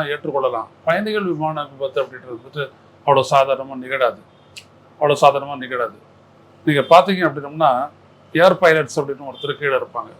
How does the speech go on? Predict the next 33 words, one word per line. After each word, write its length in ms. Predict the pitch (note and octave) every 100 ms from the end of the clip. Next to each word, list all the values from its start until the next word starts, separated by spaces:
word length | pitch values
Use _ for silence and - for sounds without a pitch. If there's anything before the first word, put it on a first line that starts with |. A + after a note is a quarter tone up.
| _ _
அவங்க 220 | D3+ D3
வந்துட்டு 220 | D#3 E3+
விமானத்தினுடைய 640 | D3 D#3+ E3+ E3 C#3+ C3+ B2+
பாதையை 420 | C#3+ D#3+ E3+ D3+
வந்துட்டு 180 | C3+ C#3
அவங்க 320 | C#3 B2 A#2+
நிர்ணயிச்சு 380 | C3 C#3+ C#3 C3
கொடுத்து, 220 | C#3 - C#3+
அந்த 120 | C3
ஷீட்டை 240 | - D#3
வச்சு 180 | C3 A#2+
தான் 140 | D#3 D#3
அவங்க 240 | A#2 C3+
ஒரு, 80 | C3+
ஒரு 180 | B2 B2
விமானம் 240 | C3+ C3
பயணம் 220 | B2+ B2 A#2+
பண்ணும். 260 | A#2 A2 - - - - - - - - - -
ரெண்டாவது 340 | D3+ E3+ G#3+
வந்துட்டு 640 | G3 F#3+ G#3 E3 D#3 F#3 E3+ - _ _ -
கிரவுண்ட் 380 | D3 F#3+ G#3 F#3+
கண்ட்ரோல் 420 | D#3+ D#3 E3+ D#3
அப்படின்றது 360 | C#3 C3 C3+ D#3+
ரொம்ப 200 | D#3 D3
எஃபெக்டிவா 600 | C3 D#3+ D3 E3 C#3+ C3
இருக்கக்கூடிய 280 | A#2+ B2 A#2+
காலகட்டம் 460 | B2 B2 A#2 A#2+ A2+
இது. 120 | G#2+ - - D3+
மூணாவது 480 | F#3+ A#3 A3 E3+ D#3
தான் 120 | F3+
நான் 160 | D#3+ A#2+
சொன்னது, 360 | C#3 D3 C#3
இந்த 280 | B2 B2 A#2